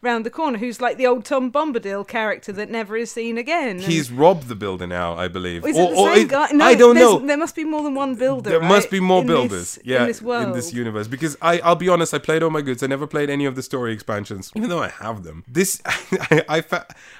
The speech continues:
Speaker 2: I found the narrative setup for this to be, I don't know. We, I, I think when we read it out loud, we had a good chuckle, and,
Speaker 1: Yeah.
Speaker 2: and, and that is a good thing, right? It's just that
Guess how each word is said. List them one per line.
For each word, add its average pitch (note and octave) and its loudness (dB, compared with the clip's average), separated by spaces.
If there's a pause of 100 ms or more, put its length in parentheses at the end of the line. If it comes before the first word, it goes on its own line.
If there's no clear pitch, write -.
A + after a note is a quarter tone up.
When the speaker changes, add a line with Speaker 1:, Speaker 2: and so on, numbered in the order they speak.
(120)
Speaker 2:
I G#3 4
found E3+ 2
the D3+ -2
narrative C#3+ 2
setup A#2 -2
for G#2+ -8
this G2+ -4 (140)
to C3 -6
be, B2 -10 (360)
I D4 6
don't B3+ 6
know. C#3 4
We, G3 -2
I, F#3+ 0
I F#3+ 0
think C4 -6
when G3+ 2
we D#3 -2
read G#2+ -2
it A2 -2
out G#2 -4
loud, F#2+ -2
we B2 -4
had D3+ 0
a C#3+ -2
good B2 -2
chuckle, F#2 -6
and, C3+ 0
Speaker 1:
Yeah. F#3 -10
Speaker 2:
and, C#3+ 2
and D#3 -4
that A3+ 4
is G#3+ -2
a E3+ -2
good D3 4
thing, E2 -14
right? G#2+ 0 (340)
It's D#3+ -2
just - -6
that D3 0